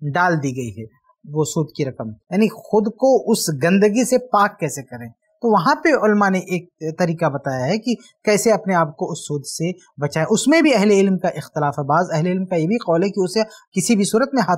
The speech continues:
नहीं लगा सकते, किसी सूरत में आप उसको नहीं ले सकते हैं।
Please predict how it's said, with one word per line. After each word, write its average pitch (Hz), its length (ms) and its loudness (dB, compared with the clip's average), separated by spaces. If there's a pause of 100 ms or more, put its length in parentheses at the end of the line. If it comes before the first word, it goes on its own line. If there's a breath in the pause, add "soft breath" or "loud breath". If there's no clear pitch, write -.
नहीं 143 100 -4
लगा 120 180 -10
सकते, 123 320 -16
किसी 170 240 -10
सूरत 220 340 -4
में 214 80 -2
आप 175 340 -2
उसको 160 360 -8 (140)
नहीं 165 220 0
ले 143 100 0
सकते - 300 -12
हैं। 113 200 -14